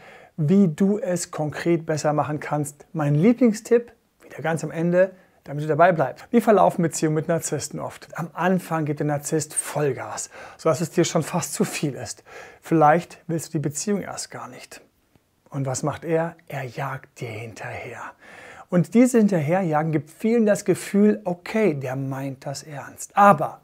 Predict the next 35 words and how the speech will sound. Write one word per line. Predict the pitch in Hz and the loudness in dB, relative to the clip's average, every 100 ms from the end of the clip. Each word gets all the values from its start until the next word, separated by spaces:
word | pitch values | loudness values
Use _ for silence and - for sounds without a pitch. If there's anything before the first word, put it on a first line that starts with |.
| - | -2
wenn | 202 | 2
ihr | 214 | 2
dann | 151 - | 2 -2
zusammen | 147 208 196 135 | 4 4 4 0
seid, | 139 170 - - - - - | 0 0 -2 -14 -20 -20 0
wird | 190 208 | 4 4
er | 208 | 2
immer | 190 190 | 0 0
nachlässiger. | 190 214 165 - 156 147 139 147 | 0 0 -2 -4 -6 -6 -6 -6
Und | 170 | -8
zwar, | - 180 180 185 - | 4 6 6 4 -2
jede | - 196 247 | 2 6 6
Beziehung | 180 - 165 | 2 -2 -4
kommt | 156 | -2
ein | |
bisschen | 156 156 | -4 -4
runter. | 147 175 175 208 190 | -2 -2 0 0 0
Mit | 156 147 | -2 -6
einem | 147 | -8
narzisstischen | 147 180 175 180 - 175 | -6 -6 -6 -8 -8 -6
persönlich, | 165 147 160 165 147 - - _ | -4 -2 -2 -4 -8 -18 -20 _
mit | 160 | -4
einem | 156 | -2
narzisstischen | 147 185 175 175 175 | -2 -2 -2 -4 -4
Partner | 160 160 160 170 175 - | -2 -2 0 -2 -2 -6
ist | 165 185 | -10 -6
es | |
allerdings | 170 170 180 - | -4 -2 -4 -6
steiler, | - 196 208 190 131 - _ | 2 6 6 6 2 -6 _
wie | 147 | -10
es | 143 | -10
dann | - 131 | -8 -10
runtergeht. | 123 160 139 131 123 117 - - - - - - - | -6 -6 -4 -8 -8 -14 -16 -20 -20 -20 -20 -10 -2
Und, | 165 156 170 | 0 0 2
ähm, | 165 165 | 2 0